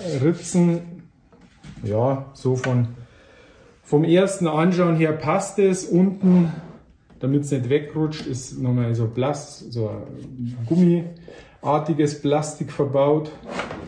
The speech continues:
dass es auch einen sicheren Stand hat. Genau, hier ist der Haltegriff.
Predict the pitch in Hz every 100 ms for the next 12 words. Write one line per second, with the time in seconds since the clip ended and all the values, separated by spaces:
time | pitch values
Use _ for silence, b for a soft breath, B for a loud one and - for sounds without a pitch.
0 | - - - - - 123 117 117 131 120
1 | 123 113 - 151 - 127 117 - 143 -
2 | 185 180 - - - - - _ _ -
3 | - B B B B B - - _ 131
4 | 127 110 123 160 147 - 120 131 170 -
5 | 185 180 185 185 -